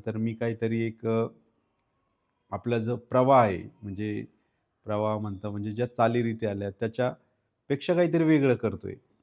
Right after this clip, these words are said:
आता हे तर तुम्हाला बऱ्यापैकी कळलंच असेल, की मागच्या व्हिडिओमध्ये तुम्ही पाहिले असेल, की, अ, लग्नाविषयी काय प्रॉब्लेम आलेले आहेत, काय नाही. तर हे थोडं वेगळं आहे आणि, अ, टेन्शनचंही आहे.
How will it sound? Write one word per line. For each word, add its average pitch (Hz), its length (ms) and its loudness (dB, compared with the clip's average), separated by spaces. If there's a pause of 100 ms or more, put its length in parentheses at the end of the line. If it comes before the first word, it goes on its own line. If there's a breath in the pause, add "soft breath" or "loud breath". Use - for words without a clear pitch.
आता 107 160 -4
हे 110 180 0
तर 113 100 -2
तुम्हाला 113 420 0
बऱ्यापैकी 110 520 -2
कळलंच 107 420 -2
असेल, 101 380 -6 (600)
की 107 320 -4
मागच्या 110 600 -4
व्हिडिओमध्ये 104 440 -2
तुम्ही 107 200 -4
पाहिले 104 340 0
असेल, 98 440 -6
की, 104 240 -4
अ, 101 280 -6 (680)
लग्नाविषयी 101 600 -4
काय 101 280 0
प्रॉब्लेम 101 520 -4
आलेले 95 320 -4
आहेत, 95 160 -4 (220)
काय 95 200 -4
नाही. 95 220 -10 (680)
तर 123 320 -2 (240)
हे 127 200 2
थोडं 127 200 0
वेगळं 120 340 2
आहे 104 340 0 (600)
आणि, 131 580 -4
अ, 127 340 -4 (160)
टेन्शनचंही 143 640 0
आहे. 98 320 -2